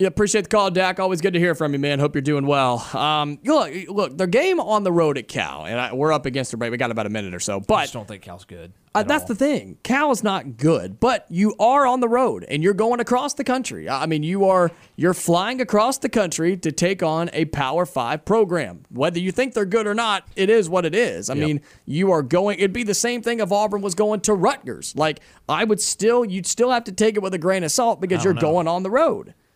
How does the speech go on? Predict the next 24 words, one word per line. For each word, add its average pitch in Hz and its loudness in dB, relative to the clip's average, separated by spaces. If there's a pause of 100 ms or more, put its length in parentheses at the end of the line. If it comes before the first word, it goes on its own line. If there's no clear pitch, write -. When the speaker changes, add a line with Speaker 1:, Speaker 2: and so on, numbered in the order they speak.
(160)
Speaker 2:
P-, 143 -8
Piscataway 180 0
actually 147 -2 (120)
scares 220 -2
me 156 0
a 120 -4
little 110 -8
bit. 104 -10 (280)
Uh, 131 -6 (180)
Berkeley 208 0
does 151 -4
not. 156 -6 (200)
Speaker 3:
Yeah. 87 -10
Speaker 2:
But 147 -6
I, 143 -2 (180)
I 165 -6
think 214 -4
if, 160 -4
if - -4
this 220 2
season, 160 -6 (1300)
to 202 0
Dak's 180 0
point, - -20